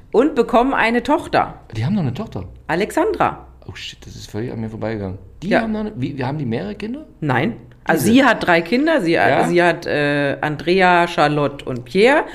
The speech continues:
Speaker 1: und jetzt noch Alexandra. Und er hat ja zwei erwachsene Söhne aus einer vorherigen Ehe mit einer sehr schönen Schweizerin.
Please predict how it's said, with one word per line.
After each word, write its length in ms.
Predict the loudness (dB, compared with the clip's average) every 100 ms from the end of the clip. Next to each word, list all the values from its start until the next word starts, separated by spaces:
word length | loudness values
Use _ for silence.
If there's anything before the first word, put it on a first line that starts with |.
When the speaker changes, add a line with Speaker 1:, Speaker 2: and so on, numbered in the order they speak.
| -18 -6
Speaker 1:
und 320 | 4 6 6 4
jetzt 200 | 0 0
noch 140 | -2
Alexandra. 760 | 0 -2 -2 -2 0 0 -2 -2 -12
Und 320 | -6 -4 0 2
er 200 | 4 2
hat 180 | 0 -2
ja 100 | -4
zwei 220 | -2 -2
erwachsene 560 | 0 -2 -4 -8 -8
Söhne 480 | -4 -4 -2 -4 -4
aus 260 | -4 -4 -6
einer 500 | -6 -6 -4 -6 -6 -12 -20 -12
vorherigen 540 | 0 2 2 2 -2
Ehe 260 | -2 0 2
mit 240 | 0 -2
einer 300 | -2 0 -2
sehr 160 | -2 -4
schönen 200 | -4 -6
Schweizerin. 500 | -6 -8 -8 -12